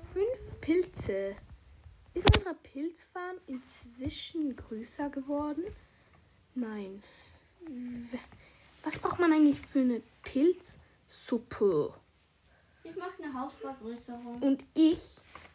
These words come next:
Speaker 1: habe jetzt eine Idee gehabt. Ich mache einen großen Pilz. Und dann haben wir genug für eine Pilzsuppe, oder?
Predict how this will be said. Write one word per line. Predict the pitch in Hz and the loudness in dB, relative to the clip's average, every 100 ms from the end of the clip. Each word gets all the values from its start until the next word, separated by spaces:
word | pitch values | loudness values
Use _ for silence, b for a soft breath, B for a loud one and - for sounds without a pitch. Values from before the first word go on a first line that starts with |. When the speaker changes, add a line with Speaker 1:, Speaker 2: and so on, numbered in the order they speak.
| - | 0
Speaker 1:
habe | 254 262 269 | 4 4 4
jetzt | 269 - | 2 0
eine | 269 | -4
Idee | - 240 220 208 | -4 -6 -2 -2
gehabt. | 202 - - - - - - B B B | -2 -4 -4 -4 -10 -16 -18 B B B
Ich | - 339 294 | 4 6 8
mache | 262 269 - | 8 6 2
einen | 254 226 | 2 0
großen | - 240 247 349 - 370 359 | 0 4 6 6 4 2 2
Pilz. | - 277 208 - - - - b b b _ _ - 440 | 4 4 4 -2 -14 -14 -16 b b b _ _ -16 -6
Und | 262 285 | -4 0
dann | 277 | 0
haben | 277 269 | 2 2
wir | 262 | 2
genug | 247 277 349 | 6 6 6
für | - | 4
eine | 254 | 4
Pilzsuppe, | - - 302 - 240 - 170 | 2 0 0 -2 -8 -4 -2
oder? | 220 302 | 0 0